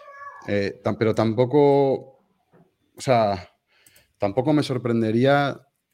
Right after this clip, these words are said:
ni lo descarto que haya, como decías, Juan, que haya una recesión, eh,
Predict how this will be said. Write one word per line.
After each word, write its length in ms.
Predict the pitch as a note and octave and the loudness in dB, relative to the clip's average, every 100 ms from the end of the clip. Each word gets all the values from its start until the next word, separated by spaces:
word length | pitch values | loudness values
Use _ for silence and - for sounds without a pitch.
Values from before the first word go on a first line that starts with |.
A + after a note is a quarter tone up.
| - | -8
ni 160 | G2+ | -2
lo 100 | G2+ | 0
descarto 520 | G2 G2 A2+ A2+ C3+ B2 | 0 0 -2 -2 -2 -2
que 180 | G2+ | 0
haya, 720 | G2+ G#2 A2 G#2+ F#2 E2+ D#2 - | 2 2 2 2 2 0 -4 -10
como 180 | F2+ F2+ | -10 -8
decías, 360 | E2 - E2+ - | -8 -8 -10 -10
Juan, 160 | E2 | -12
que 80 | F2+ | -8
haya 80 | G2 | -6
una 120 | G2 | -6
recesión, 720 | F#2 - - B2 B2 A#2+ - _ _ - - - - - | -8 -10 -6 -2 -2 -2 -10 _ _ -20 -20 -20 -20 -10
eh, 260 | F#2+ F#2 | -6 -4